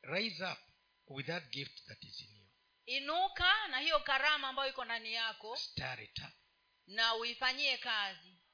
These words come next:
Speaker 1: So that you can be able to discern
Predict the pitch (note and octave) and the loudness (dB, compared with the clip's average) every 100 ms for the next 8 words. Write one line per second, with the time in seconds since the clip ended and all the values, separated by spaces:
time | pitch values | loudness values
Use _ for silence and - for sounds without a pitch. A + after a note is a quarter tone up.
0 | _ _ _ _ _ _ _ _ _ - | _ _ _ _ _ _ _ _ _ -2
1 | A#3+ G#3 F3 - E3+ F3+ - E3+ C#3+ D#3 | -2 -2 -6 -4 -6 -4 -2 -2 -2 -10
2 | - G#3 G3 - E3 C#3 C3+ D#3+ F#3 A#2+ | -6 -6 -6 -8 -8 -6 -4 -2 -2 -2
3 | D3 | -10